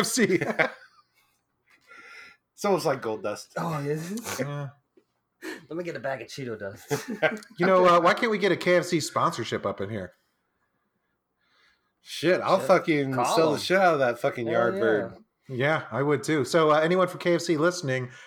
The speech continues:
Speaker 1: uh, you can contact us, angry masons at cat liver dot com,
Speaker 3: That's the most
Speaker 1: and, uh, let us know if, uh, you wanna pick us up. A little sponsorship action.
Speaker 2: Yeah, and we'll fucking liter-, I will literally go to a Chick-fil-A and pee all over it.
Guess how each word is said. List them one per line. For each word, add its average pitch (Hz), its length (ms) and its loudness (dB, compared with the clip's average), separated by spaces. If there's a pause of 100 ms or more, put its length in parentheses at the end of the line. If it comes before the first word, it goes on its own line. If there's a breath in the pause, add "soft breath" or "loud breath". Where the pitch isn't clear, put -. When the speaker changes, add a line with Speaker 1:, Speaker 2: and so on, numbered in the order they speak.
(120)
Speaker 1:
uh, 127 100 0
you 151 180 0
can 147 140 -6
contact 156 560 0
us, 120 340 -2
angry 147 300 0
masons 139 560 -4 (200 soft breath)
at 127 240 -2
cat 165 260 -2
liver 107 340 -2 (140)
dot 113 220 -2
com, 101 300 -4
Speaker 3:
That's 101 100 -20
the 101 120 -20
most 107 140 -20
Speaker 1:
and, 117 360 -2
uh, 113 280 2
let 123 200 2
us 135 160 0
know 139 360 0
if, 110 280 -8
uh, 113 300 -2
you - 440 -20
wanna 113 120 -10
pick - 180 -8
us 123 160 -4
up. - 240 -4 (340)
A - 40 -20
little 113 100 -12
sponsorship 131 600 -6
action. 92 320 -10 (540)
Speaker 2:
Yeah, 147 220 2
and 113 100 -4
we'll 156 100 -4
fucking 123 580 -4
liter-, 139 240 -2
I 131 120 4
will 139 200 0
literally 147 360 0
go 147 180 2
to 139 140 -6
a 117 40 -4
Chick-fil-A 131 600 -4
and 107 200 -6
pee 139 220 -4
all 120 220 2
over 98 260 -6
it. - 80 -18